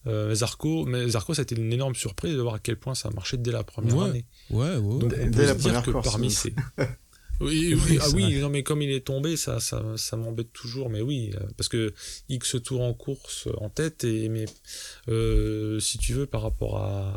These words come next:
Speaker 1: à son année, euh, de rookie,
Speaker 3: Mm.
Speaker 1: c'est, je pense que les superlatifs ont été utilisés, euh, mais il y avait de quoi. Enfin, c'était exceptionnel. Bah,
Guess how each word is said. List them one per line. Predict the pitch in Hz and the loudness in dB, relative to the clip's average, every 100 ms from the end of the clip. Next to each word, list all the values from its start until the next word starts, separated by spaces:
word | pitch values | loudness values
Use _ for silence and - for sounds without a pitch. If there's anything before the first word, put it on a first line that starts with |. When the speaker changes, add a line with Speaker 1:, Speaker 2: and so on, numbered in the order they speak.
| 98 | -2
Speaker 1:
à | |
son | 95 - 127 | -2 0 0
année, | 127 127 131 127 107 | 0 0 0 0 0
euh, | 104 | 0
de | 104 | 2
rookie, | 101 101 165 202 | 0 -2 -4 -4
Speaker 3:
Mm. | 117 113 - - - - | -2 -4 -6 -20 -20 -14
Speaker 1:
c'est, | - - 110 107 101 101 101 101 101 98 | -4 -2 0 2 2 2 0 0 0 -2
je | - - | -6 -4
pense | 139 - | -2 -2
que | 127 | 0
les | 113 | 0
superlatifs | - 120 110 110 - - | -2 -2 -2 -2 -4 -6
ont | |
été | 107 110 | -4 -4
utilisés, | 104 107 110 110 117 117 117 113 110 | -4 -6 -4 -2 0 0 0 0 0
euh, | 107 104 104 104 101 101 - - - - | 0 0 0 -2 -2 -4 -10 -16 -14 -4
mais | 107 | 0
il | |
y | 104 | 2
avait | 101 | 0
de | 101 | -2
quoi. | - 220 _ _ _ _ _ _ | -4 -8 _ _ _ _ _ _
Enfin, | - | -8
c'était | 98 - 95 101 | -6 -6 -6 -6
exceptionnel. | - 95 151 120 107 107 - - - - - - | -4 -4 -4 -6 -8 -18 -20 -18 -20 -20 -8 -6
Bah, | 110 110 | -2 0